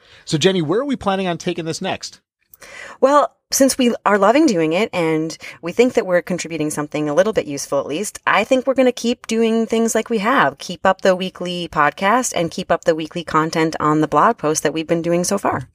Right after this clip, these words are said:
Speaker 1: Yeah, absolutely. And one of the things that's gonna be a little challenging is that you are leaving the mothership. You're leaving N Y U. You're going
Speaker 2: I am.
Speaker 1: across town to Saint Luke's Roosevelt, not too far away, but I guess across and a little bit uptown. But you're gonna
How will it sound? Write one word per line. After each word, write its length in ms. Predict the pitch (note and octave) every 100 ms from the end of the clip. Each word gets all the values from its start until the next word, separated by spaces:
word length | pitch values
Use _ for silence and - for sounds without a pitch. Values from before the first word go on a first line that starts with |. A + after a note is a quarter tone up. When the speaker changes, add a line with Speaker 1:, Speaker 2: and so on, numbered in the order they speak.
| _ -
Speaker 1:
Yeah, 140 | C#3+ F3+
absolutely. 340 | C#3+ - E3+
And 120 | C#3
one 100 | D3
of 40 | G#3
the 60 |
things 140 | F#3+ E3
that's 140 | C3+
gonna 100 | D3+
be 80 | C3
a 60 | A#2
little 300 | B2+ G#3+ A3+
challenging 520 | - C3+ B2+ A2+ B2
is 140 | B2
that 320 | B2+ A#2+ G2
you 200 | A2 D3+
are 160 | D#3+ D3
leaving 460 | B2+ B2+ C3+ D#3+ D#3+
the 60 |
mothership. 540 | C#3 C3 C#3+ - C#3 -
You're 120 | A2
leaving 320 | A#2+ C3 D#3
N 160 | D3 D3+
Y 140 | D3+
U. 340 | C#3 B2 C#3+ - _ - -
You're 160 | B2+
going 320 | B2+ C3+ D3
Speaker 2:
I 40 | C#3+
am. 360 | E3 F3 E3
Speaker 1:
across 600 | D#3+ D3+ - D3+ E3+ F3
town 580 | - D#3+ C#3 A#2+ C3+ F3+
to 420 | - C#3 B2+ A#2+
Saint 260 | A2+ C3 C#3
Luke's 240 | D#3 D3+
Roosevelt, 480 | B2+ B2 A#2+ C#3+ F3+
not 160 | G#3 B3+
too 160 | D#4
far 240 | C#4 A#3 G3+
away, 240 | D#3+ C3
but 200 | E3+ D#3+ - _
I 60 | C#3+
guess 140 | F3 -
across 560 | - - D#3 D3+ D3+
and 220 | - C#3
a 20 | C3
little 220 | C3+ C3+
bit 160 | C3 - -
uptown. 680 | D#3 _ - G2 F#2 A2 - - _ _ - C3+
But 180 | D#3+
you're 160 | D#3+ D#3+
gonna 280 | F#3 F3